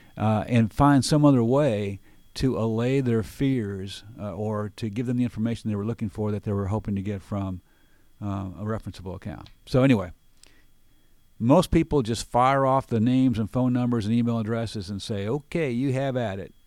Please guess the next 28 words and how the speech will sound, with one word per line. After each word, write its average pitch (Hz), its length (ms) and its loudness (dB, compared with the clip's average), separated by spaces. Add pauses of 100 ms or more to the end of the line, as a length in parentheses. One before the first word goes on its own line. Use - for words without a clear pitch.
And 113 200 -4
they 104 140 -2
don't 117 520 -2 (500)
take 117 240 -6
the 131 100 -6
time 104 400 -6
to 98 140 -8
really 107 220 -4
do 107 140 -2
this 98 200 -8
well. 107 320 -6 (460)
And 117 180 2
the 107 60 0
thing, 160 200 0
when 117 140 4
you 156 100 2
give 160 180 2
out 151 140 2
references, 113 640 -2 (100)
as 117 180 -4
I 117 140 -4
know, 123 480 -2
<laughs> - 60 -20
it 139 220 6
can 165 300 2 (280)
really 139 260 6
hurt 147 280 6
you 117 220 2